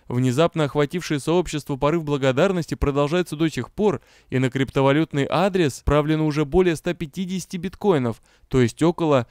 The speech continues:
двух целых трех десятых миллиона долларов. Один из отправителей перечислил просто невероятную сумму в тридцать семь биткоинов. Это не просто красивая история.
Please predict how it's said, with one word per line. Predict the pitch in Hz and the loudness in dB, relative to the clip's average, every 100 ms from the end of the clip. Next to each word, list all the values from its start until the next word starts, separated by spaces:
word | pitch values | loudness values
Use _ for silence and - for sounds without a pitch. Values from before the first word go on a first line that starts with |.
| _ - | _ -10
двух | 135 170 185 | -4 -2 -2
целых | - 160 147 131 | -2 0 0 -2
трех | 143 127 | -2 -2
десятых | 113 113 139 165 196 - | -2 -2 0 2 0 -4
миллиона | 180 139 123 117 117 143 | -4 2 2 2 0 0
долларов. | 170 139 113 107 - _ _ _ | 0 0 -2 -6 -12 _ _ _
Один | 127 127 165 | -2 0 0
из | 147 | -2
отправителей | 143 - 131 156 175 156 | -4 0 2 2 -2 -2
перечислил | 139 151 160 185 175 160 131 | 0 0 0 -4 -4 -4 -2
просто | 160 180 - | 0 0 -2
невероятную | 156 151 156 147 127 131 | -4 -2 0 0 0 -4
сумму | 120 175 202 185 147 _ _ | -4 -4 -2 -2 -4 _ _
в | - | -8
тридцать | 156 147 170 170 160 | -2 0 0 -2 -4
семь | - 131 131 | -2 -2 -2
биткоинов. | 131 - 135 120 107 - - _ _ _ | -4 -2 0 2 -2 -10 -18 _ _ _
Это | 117 117 | -4 0
не | 120 | 0
просто | 117 147 175 147 | 0 0 0 -2
красивая | 139 147 - 156 147 | -2 -2 -2 -2 0
история. | 147 160 139 113 | -2 0 0 0